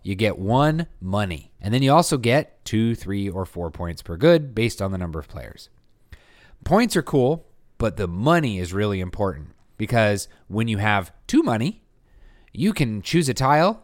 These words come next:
as a free action from the black market in the center of the board. And there's nothing inherently special about the black market tiles. They're just an extra set that you can spend your money on as a free action during your turn. There are a couple of these technology tiles that are only obtainable on the black market,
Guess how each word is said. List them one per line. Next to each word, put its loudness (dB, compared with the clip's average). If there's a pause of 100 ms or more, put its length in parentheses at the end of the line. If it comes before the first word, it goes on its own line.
as -2
a -6
free 0
action 0
from -6
the -6
black 0
market 2
in -8
the -4
center -2
of -2
the -2
board. -2 (280)
And 0
there's 4
nothing 2
inherently 4
special 2
about 4
the -6
black 2
market -2
tiles. -2
They're -2
just -6
an -6
extra -6
set 2 (180)
that 2
you 2
can -4
spend 0
your 2
money 2
on 0
as -6
a -10
free 2
action 0
during -2
your -4
turn. -8 (200)
There 4
are 6
a 0
couple 0
of 0
these -4
technology -2
tiles -2
that -4
are -6
only 2 (100)
obtainable -4
on -2
the -4
black -2
market, -6